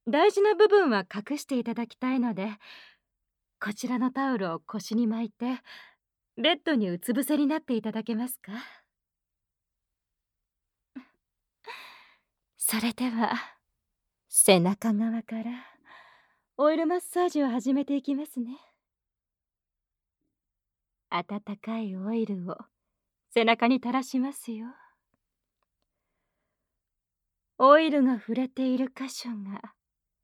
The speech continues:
ゆっくり、じわじわと、温かくなってきてはいませんか？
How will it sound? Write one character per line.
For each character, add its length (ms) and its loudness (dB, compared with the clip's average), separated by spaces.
ゆ 180 -8
っ 60 -16
く 160 -16
り、 240 -16
じ 200 0
わ 200 -2
じ 200 -4
わ 160 -4
と、 180 -12
温 380 -8
か 120 -6
く 140 -10
な 120 -8
っ 40 -20
て 140 -14
き 120 -20
て 120 -10
は 120 -8
い 80 -10
ま 140 -10
せ 180 -8
ん 80 -8
か？ 320 -20